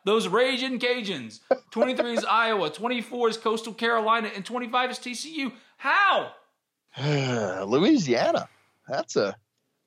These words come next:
Speaker 2: that's,
Speaker 1: That's a
Speaker 2: that,
Speaker 1: ranking?
Speaker 2: yeah. That's something right there. Goodness.
Speaker 1: So what does Phil think Ole Miss is going to do?
Speaker 2: That's,
Speaker 1: What is
Speaker 2: that's
Speaker 1: the
Speaker 2: a very
Speaker 1: floor?
Speaker 2: good question.
Speaker 1: What is the floor?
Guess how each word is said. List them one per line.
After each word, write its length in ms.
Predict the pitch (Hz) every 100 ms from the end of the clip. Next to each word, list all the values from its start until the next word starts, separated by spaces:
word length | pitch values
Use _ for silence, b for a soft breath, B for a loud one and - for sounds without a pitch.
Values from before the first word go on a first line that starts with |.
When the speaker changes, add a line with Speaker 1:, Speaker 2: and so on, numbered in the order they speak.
| -
Speaker 2:
that's, 120 | -
Speaker 1:
That's 180 | 156 170
a 60 | 156
Speaker 2:
that, 80 |
Speaker 1:
ranking? 340 | 196 156 175 143 _ _ _ _ _ _
Speaker 2:
yeah. 360 | 139 143 294 240 - _ _ -
That's 260 | 151 - -
something 460 | 147 190 - 131
right 220 | 107 101 104
there. 300 | 143 269 254 - _ _
Goodness. 580 | - 247 330 196 - - _ _
Speaker 1:
So 180 | - 202
what 140 | 214
does 160 | 392 -
Phil 260 | - 269 254
think 280 | 254 247 -
Ole 140 | 202
Miss 200 | 208 214
is 80 | 190
going 280 | 185 175 180
to 80 |
do? 500 | 190 330 - 247 139 87 _ _ _ -
Speaker 2:
That's, 180 | 143 185
Speaker 1:
What 100 | 311
is 120 | 277
Speaker 2:
that's 80 | 233
Speaker 1:
the 60 | 127
Speaker 2:
a 40 |
very 160 | 127 185
Speaker 1:
floor? 120 | 135
Speaker 2:
good 140 | 139
question. 460 | - 139 202 - - -
Speaker 1:
What 160 | 185
is 120 | 240 190
the 80 |
floor? 420 | 190 170 131 90